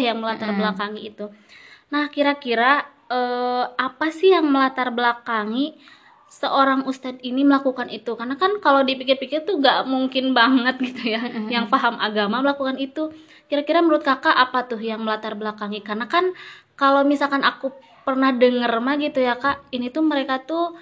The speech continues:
Speaker 1: yang melakukan hal seperti ini gitu, menikah, eh, mut'ah gitu ya, menikah mut'ah dan, eh, si korbannya tuh kan nggak, kalau ngelihat dari tadi, dari pertanyaan yang tadi gitu ya,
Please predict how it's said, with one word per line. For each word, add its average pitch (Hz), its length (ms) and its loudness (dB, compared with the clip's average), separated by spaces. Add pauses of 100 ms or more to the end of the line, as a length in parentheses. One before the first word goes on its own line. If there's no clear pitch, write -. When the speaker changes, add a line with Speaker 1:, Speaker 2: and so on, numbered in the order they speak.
(500)
Speaker 1:
yang 311 400 4
melakukan 302 560 4
hal 285 160 6
seperti 269 480 -2
ini 233 320 0
gitu, 262 240 -2 (320)
menikah, 269 800 4 (400)
eh, 247 240 0
mut'ah 247 640 -4
gitu 214 160 -8
ya, 220 80 0
menikah 247 320 -4
mut'ah 247 320 -4
dan, 302 320 -2 (640)
eh, 277 160 0
si 311 160 -4
korbannya 285 480 4
tuh 381 160 0
kan - 240 -8
nggak, 311 200 4 (360)
kalau 294 160 6
ngelihat 285 320 4
dari 277 220 6
tadi, 285 220 2 (200)
dari 277 560 0 (480)
pertanyaan 269 480 0
yang 269 160 0
tadi 247 300 0
gitu 214 260 -4
ya, 220 60 -4